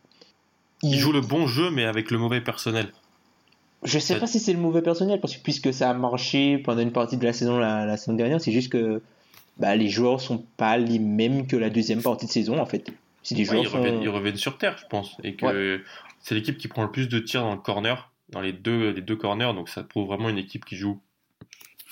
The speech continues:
Speaker 1: de manière analytique, une équipe qui, qui veut mettre dedans, mais je les ai vus contre Minnesota, je crois, où ils ont défoncé Minnesota.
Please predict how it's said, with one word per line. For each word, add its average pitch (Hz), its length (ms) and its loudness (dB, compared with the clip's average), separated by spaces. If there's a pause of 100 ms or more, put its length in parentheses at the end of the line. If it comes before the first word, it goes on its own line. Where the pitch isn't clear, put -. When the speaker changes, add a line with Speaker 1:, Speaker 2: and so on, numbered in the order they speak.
Speaker 1:
de 135 120 0
manière 110 360 0
analytique, 101 720 -4 (380)
une 95 180 -8
équipe 98 300 -10
qui, - 200 -10
qui 101 120 -6
veut 98 80 -2
mettre 98 180 -2
dedans, 113 320 0
mais 90 280 -2 (640)
je - 100 -4
les 110 160 0
ai 123 40 4
vus 120 240 -2
contre - 440 -6 (320)
Minnesota, 135 680 2
je 135 100 -6
crois, 127 340 -4 (120)
où 104 100 -6
ils 101 140 0
ont 95 200 -6
défoncé 139 500 0
Minnesota. 107 680 -2